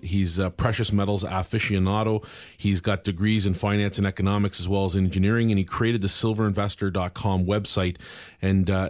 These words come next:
the Morgan Report, which is trusted month after month by hundreds of thousands of people worldwide,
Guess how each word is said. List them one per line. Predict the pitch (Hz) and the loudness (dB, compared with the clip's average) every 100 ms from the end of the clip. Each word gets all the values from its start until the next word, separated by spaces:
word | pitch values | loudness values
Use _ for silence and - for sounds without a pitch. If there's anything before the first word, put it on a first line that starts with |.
| - - | -6 -4
the | 101 101 - | 0 0 4
Morgan | 110 117 131 120 104 | 6 6 4 2 2
Report, | 92 - 95 | 2 0 0
which | 95 92 | -2 -2
is | 98 - | -4 -2
trusted | - 107 - 92 85 | -2 -2 0 -4 0
month | 101 107 | 0 2
after | 98 92 98 | 0 -2 0
month | 92 92 87 - | 2 2 0 -2
by | 90 | -2
hundreds | - - 135 120 104 | -2 0 2 4 2
of | 95 - | -2 -2
thousands | 98 95 92 87 | 0 0 0 -2
of | |
people | 101 95 98 92 | -4 -2 0 0
worldwide, | 95 85 90 95 90 | 0 0 0 0 -2